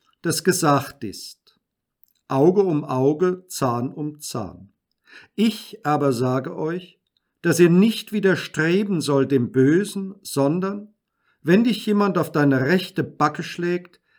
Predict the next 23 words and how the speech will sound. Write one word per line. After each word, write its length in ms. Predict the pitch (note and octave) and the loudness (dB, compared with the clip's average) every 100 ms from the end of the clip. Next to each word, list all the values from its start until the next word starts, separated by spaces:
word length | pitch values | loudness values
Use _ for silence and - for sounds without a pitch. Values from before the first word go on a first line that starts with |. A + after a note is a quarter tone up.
| _ - | _ 2
dem 360 | D#3 G#3 A3 | 4 4 2
biete 320 | G#3+ E3+ E3 | -2 -4 -2
die 300 | D3 B2 - | -4 -4 -6
andere 680 | C3 C3+ C#3 D3 D#3 F3 F3+ - | -4 0 0 0 -4 -8 -10 -10
auch 320 | A#2 G#2+ - | -8 -8 -12
dar.“ 520 | _ A2+ F#2+ D#2+ - _ _ _ _ _ _ _ _ _ _ _ _ _ _ _ _ _ | _ -10 -10 -14 -20 _ _ _ _ _ _ _ _ _ _ _ _ _ _ _ _ _
Und 160 | A#2 - | -14 -10
ferner: 640 | B2+ A#2 A2 B2+ F3 - _ _ _ _ _ _ _ _ _ _ _ _ _ _ - | -6 -4 -4 -6 -8 -14 _ _ _ _ _ _ _ _ _ _ _ _ _ _ 2
„Ihr 160 | F3+ | 4
habt 280 | F3 G#3 - | 4 0 0
gehört, 800 | F3+ C3+ C#3+ D#3 G#3 G#3+ - - | 2 4 6 6 4 0 -10 -6
dass 200 | F3 - | -6 -4
gesagt 640 | F3+ - E3+ D3+ - - | -6 -2 -2 -4 -8 -16
ist, 480 | - - - - _ _ _ _ | -16 -16 -20 -20 _ _ _ _
du 140 | - B2+ | -4 -2
sollst 600 | D3+ D#3+ G3+ - - - | 2 2 2 -2 -8 0
deinen 320 | D3 C#3 C3 | 2 4 4
Nächsten 580 | C3+ C#3+ D3 - - A#2+ | 6 4 2 -8 -6 -6
lieben 580 | G#2 A#2+ D3 F#3+ G#3+ G3 | -4 -4 -2 -2 -2 -4
und 380 | C3 G2+ - | -6 -10 -8
deinen 280 | B2 A#2+ A2+ | -4 -2 -4
Feind 600 | G#2 B2 A#2+ C3+ D#3+ - | -6 -6 -2 -4 -6 -8
hassen. 480 | C#3 C3 - G#2+ - | -6 -6 -8 -18 -20